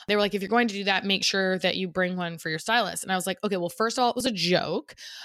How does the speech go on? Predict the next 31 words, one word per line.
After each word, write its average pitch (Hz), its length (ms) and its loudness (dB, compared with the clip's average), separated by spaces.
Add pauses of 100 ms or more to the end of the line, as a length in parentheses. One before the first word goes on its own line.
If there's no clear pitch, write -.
(120)
which 196 300 0
I 180 120 2
also, 185 220 0
un-, 190 300 -4
I 190 100 4
don't 185 100 2
understand 180 560 -2
why 170 160 2
people 175 380 -4
think 165 300 -4
everything 170 440 -4
that 165 80 -4
they 170 60 -6
see 175 140 -6
on 165 80 -4
the 156 80 -6
internet 156 380 -6
is 156 120 -8
not 165 400 -2 (300)
a 180 40 -10
h-, - 300 -14
funny 175 720 -6 (220)
or, 220 240 4
like, 196 240 2 (180)
is 185 360 2
a 185 60 4
hundred 170 240 0
percent 160 360 -4 (220)
serious. 175 520 4
I'm 190 140 4
like, 175 200 -2